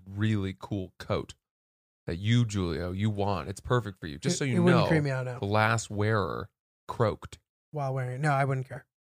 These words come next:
Speaker 2: Dude, it just reminds me of the story of this Lebanese guy making all the money. I've told, have, have I told this on the pod? I think it, real quickly, the house on the hill. What's that house on the hill? They're like, "Oh, it's haunted." He goes, "Pff, it's haunted. Bought it. Flipped it.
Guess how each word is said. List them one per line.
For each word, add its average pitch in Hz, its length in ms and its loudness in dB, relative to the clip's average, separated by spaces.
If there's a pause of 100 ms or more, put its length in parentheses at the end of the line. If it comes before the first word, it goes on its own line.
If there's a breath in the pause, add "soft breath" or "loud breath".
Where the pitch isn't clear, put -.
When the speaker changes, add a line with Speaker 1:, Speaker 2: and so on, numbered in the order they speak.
(920)
Speaker 2:
Dude, 185 120 6
it 180 60 6
just 175 160 4
reminds 175 320 8
me 170 60 6
of 160 60 6
the 160 60 6
story 151 400 6
of 135 220 0
this 131 140 0
Lebanese 135 480 2
guy 131 200 4
making 131 280 0
all 131 120 -2
the 131 80 0
money. 123 280 0
I've 123 100 -4
told, 131 240 -4
have, 139 160 -6
have 139 140 -2
I 151 40 0
told 151 180 0
this 139 100 -4
on 156 40 0
the 147 40 -2
pod? 151 240 2
I 135 100 -2
think 139 260 -2
it, - 400 -8
real 160 180 8
quickly, 151 500 2 (260)
the 147 100 2
house 156 220 8
on 156 120 6
the 151 60 6
hill. 160 380 6 (640)
What's 190 160 0
that 220 140 6
house 220 180 6
on 208 80 2
the 185 60 2
hill? 190 360 6
They're 165 120 4
like, 160 80 4
"Oh, 170 140 8
it's 156 120 2
haunted." 160 320 2
He 127 80 -8
goes, 123 140 -8 (120)
"Pff, - 60 -12 (480)
it's - 60 -12
haunted. 180 440 2 (400)
Bought 151 240 6
it. 143 200 2 (440)
Flipped 143 320 -6
it. 135 160 -4